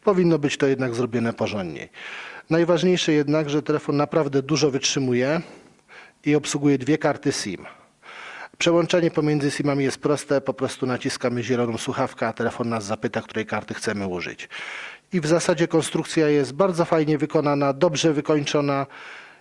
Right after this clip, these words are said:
Trudno cokolwiek od strony wykonawczej temu aparatowi zarzucić, poza tymi błędami w menu. Niestety one są karygodne moim zdaniem.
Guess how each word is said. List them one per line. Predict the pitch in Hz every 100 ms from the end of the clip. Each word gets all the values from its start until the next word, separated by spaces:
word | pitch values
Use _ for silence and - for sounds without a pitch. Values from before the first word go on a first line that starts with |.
| _ _ _ _
Trudno | 214 220 214
cokolwiek | 202 185 185 170 175 170
od | -
strony | 160 160 147
wykonawczej | 151 151 151 - 147
temu | 147 143 139 143 127
aparatowi | - 139 139 139 131
zarzucić, | 120 123 127 135 -
poza | - 175 147 165
tymi | 151 135 143
błędami | 131 131 123 127 127
w | 117
menu. | 110 98 107
Niestety | 147 - 147 - 131
one | 139 131
są | - 123 127 120 - - - - -
karygodne | - 156 139 127 107
moim | 101 101 101
zdaniem. | 95 -